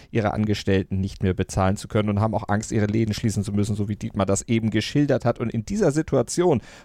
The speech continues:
wollen wir von mein Sport Podcast D E gerne helfen. Wir wollen Menschen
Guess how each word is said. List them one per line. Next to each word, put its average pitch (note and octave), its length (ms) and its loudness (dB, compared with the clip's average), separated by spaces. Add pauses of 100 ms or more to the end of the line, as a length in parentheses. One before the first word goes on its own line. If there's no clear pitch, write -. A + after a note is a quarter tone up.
wollen G#2+ 240 2
wir A#2 140 2
von G#2+ 200 0
mein G2 160 2
Sport - 300 -2
Podcast - 500 -2
D G2+ 40 -4
E A#2+ 200 0
gerne A2 320 2
helfen. C3 400 2
Wir A#2+ 140 2
wollen A#2 200 4
Menschen A#2 340 0